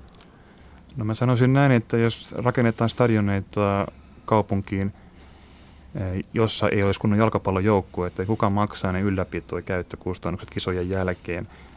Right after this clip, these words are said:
Eli että kyllähän tapahtuma hyödyt-, hyödyttää niin, että, että tulee, tulee jonkun verran turisteja ja myös työpaikkoja tulee esimerkiksi, tota, kun rakennetaan stadioneita. Mut kisojen jälkeen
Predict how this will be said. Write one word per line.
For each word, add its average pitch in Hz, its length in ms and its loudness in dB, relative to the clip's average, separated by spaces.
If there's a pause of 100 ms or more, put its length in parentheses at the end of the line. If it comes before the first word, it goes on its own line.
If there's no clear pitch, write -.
(100)
Eli 95 140 -4
että - 120 -10
kyllähän 104 420 2 (140)
tapahtuma 107 580 2
hyödyt-, 107 540 2
hyödyttää 107 460 2
niin, 107 240 2
että, 92 340 -4 (840)
että 98 220 -10
tulee, 104 420 4 (140)
tulee 113 280 2
jonkun 104 260 2
verran 98 260 2
turisteja 98 720 2 (380)
ja 101 60 -2
myös 101 240 0
työpaikkoja 98 920 0 (520)
tulee 92 300 -2
esimerkiksi, 92 260 -4
tota, 87 400 -6
kun - 100 -10
rakennetaan 92 380 0
stadioneita. 85 800 -2
Mut 95 140 -10
kisojen 101 380 0
jälkeen 98 760 0